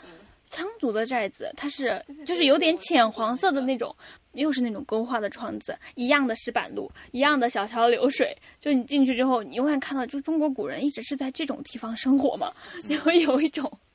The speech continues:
Speaker 2: 就你本地人都会觉得，“嗯，怎么会这样？”
Speaker 1: 对。
Speaker 2: 对呀。
Speaker 1: 所以我刚刚听罗尔讲，就是中国现在已经到二零二零年了，还是这样，就觉得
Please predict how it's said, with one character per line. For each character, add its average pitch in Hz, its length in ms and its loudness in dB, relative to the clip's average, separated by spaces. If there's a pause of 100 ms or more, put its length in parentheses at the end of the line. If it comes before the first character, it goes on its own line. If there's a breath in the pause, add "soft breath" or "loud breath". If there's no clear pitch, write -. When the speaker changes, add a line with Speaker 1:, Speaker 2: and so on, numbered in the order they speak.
(380)
Speaker 2:
就 359 100 2
你 269 80 6
本 233 280 2
地 277 80 4
人 294 160 8
都 269 80 8
会 302 120 4
觉 220 120 2
得 214 160 2
，“嗯， 214 240 -8 (180)
怎 240 140 -4
么 214 100 -6
会 247 140 2
这 247 160 0
样？” - 180 -4 (380)
Speaker 1:
对。 160 80 -20 (420)
Speaker 2:
对 247 160 -4
呀。 - 160 -14 (540 soft breath)
Speaker 1:
所 - 180 -4
以 185 40 0
我 170 120 0
刚 175 160 0
刚 180 160 0
听 196 300 -2
罗 156 120 -2
尔 160 160 2
讲， 143 240 -2
就 165 120 -8
是 160 80 -10
中 160 180 -4
国 147 160 -6
现 165 160 -4
在 156 180 -4 (200)
已 156 80 -6
经 156 120 -2
到 175 120 0
二 196 180 -2
零 147 160 -4
二 196 160 -4
零 147 260 -8
年 143 140 -8
了， 165 100 -8
还 - 160 -8
是 147 140 -8
这 170 120 -2
样， - 140 -4 (240)
就 160 60 -12
觉 139 160 -6
得 131 180 -4